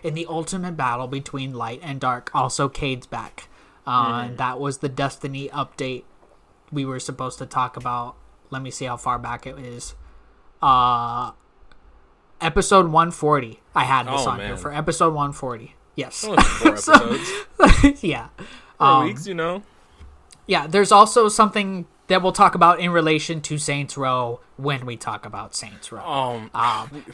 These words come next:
Speaker 1: am I
Speaker 2: can we
Speaker 1: looking
Speaker 2: not
Speaker 1: forward
Speaker 2: talk
Speaker 1: to talking
Speaker 2: about
Speaker 1: about
Speaker 2: Saints
Speaker 1: it?
Speaker 2: Row?
Speaker 1: Can we not? Can we
Speaker 2: No.
Speaker 1: not? Uh, well, we'll have to give it a couple minutes because it does relate to a, a, a news <laughs> story.
Speaker 2: I know. Uh, my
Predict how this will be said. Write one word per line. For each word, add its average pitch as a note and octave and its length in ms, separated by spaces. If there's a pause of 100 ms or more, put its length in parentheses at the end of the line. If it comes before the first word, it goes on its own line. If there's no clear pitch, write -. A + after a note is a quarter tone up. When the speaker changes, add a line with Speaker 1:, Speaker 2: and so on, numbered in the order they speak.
Speaker 1:
am F3 160
I D#3 40
Speaker 2:
can E3 100
we F#3+ 60
Speaker 1:
looking - 160
Speaker 2:
not C3 80
Speaker 1:
forward B3 260
Speaker 2:
talk B3+ 100
Speaker 1:
to C#4+ 60
talking C#4 220
Speaker 2:
about E3+ 120
Speaker 1:
about E3+ 120
Speaker 2:
Saints - 20
Speaker 1:
it? - 20
Speaker 2:
Row? - 20
Speaker 1:
Can F#3+ 80
we F#3+ 100
not? G#3 280 (220)
Can A3 80
we G#3+ 100
Speaker 2:
No. G3+ 100
Speaker 1:
not? A3+ 180 (260)
Uh, A#3 180
well, A#3 260
we'll G#3 180
have G#3+ 240
to G3 80
give G#3 200
it G#3+ 180
a E3+ 120
couple F3+ 380
minutes F3+ 520 (260)
because F3+ 360
it D#3 100
does D#3 240
relate D#3 360
to C#3+ 180
a, C3 300
a, D3+ 140 (200)
a E3+ 80
news D3 300
<laughs> - 80
story. - 840 (260)
Speaker 2:
I A#2+ 140
know. A#2 160
Uh, G#2 500 (400)
my G2 80